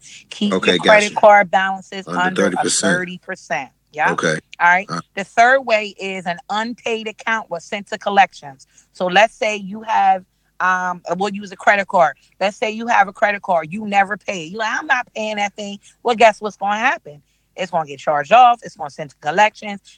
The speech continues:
Speaker 1: Now your credit score has dropped.
Speaker 2: Yeah, I, I, I know about all that.
Speaker 1: Mm-hmm.
Speaker 2: <laughs>
Speaker 1: Yeah,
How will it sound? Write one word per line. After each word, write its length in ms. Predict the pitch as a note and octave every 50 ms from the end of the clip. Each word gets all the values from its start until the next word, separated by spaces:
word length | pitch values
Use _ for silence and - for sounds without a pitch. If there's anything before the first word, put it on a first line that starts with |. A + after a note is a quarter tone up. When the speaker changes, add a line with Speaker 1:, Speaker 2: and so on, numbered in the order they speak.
| _
Speaker 1:
Now 300 | - F3 F#3 G3 G3+ G3
your 180 | G3+ F#3 F3+ F#3
credit 300 | - - F#3+ F3+ F3+ -
score 260 | - - F3 D#3+ D#3+
has 220 | D#3 D#3 D3+ C#3+ C#3
dropped. 320 | D#3+ D3+ C#3 B2+ G#2 - _ _ _ _ _ _ _ _ _ _ _ _ _ _ _ _ - - - _ _ _
Speaker 2:
Yeah, 360 | G#2+ G#2 G2+ G2 G2+ A2 - -
I, 260 | A2 A2+ A2 - -
I, 20 | A#2
I 20 |
know 160 | A#2 A2+ G#2+ G#2
about 360 | F#2+ G#2 G2+ G2+ G2 F#2+ - -
all 200 | G#2 G#2 G2+ F#2+
that. 200 | G2 G2 F#2+ F#2 -
Speaker 1:
Mm-hmm. 1080 | - - - - C3 - - - A#3 A3 A3+ B3 A3 A#3 - - - - - - - A3+ - -
Speaker 2:
<laughs> 100 | G3+ A#3+
Speaker 1:
Yeah, 220 | C4 C#4 C#4 C4+